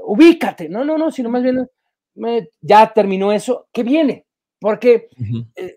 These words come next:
Speaker 1: a mí me gustó muchísimo, eh, que me llamaran para el Diego, digo, pa-, otra vez,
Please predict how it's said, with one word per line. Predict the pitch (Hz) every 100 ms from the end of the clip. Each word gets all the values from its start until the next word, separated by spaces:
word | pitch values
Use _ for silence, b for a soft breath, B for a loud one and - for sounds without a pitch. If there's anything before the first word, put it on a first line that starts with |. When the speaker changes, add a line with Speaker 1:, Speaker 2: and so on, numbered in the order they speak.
| - 175
Speaker 1:
a | 208
mí | 247
me | 254
gustó | 214 196 226
muchísimo, | 208 208 220 214 -
eh, | 170
que | - 175
me | 165 160
llamaran | 165 160 165 170
para | 160 143 139
el | 135
Diego, | 135 156 151 156 170
digo, | 147 151 147
pa-, | 120 143
otra | 185 139
vez, | 117 143 _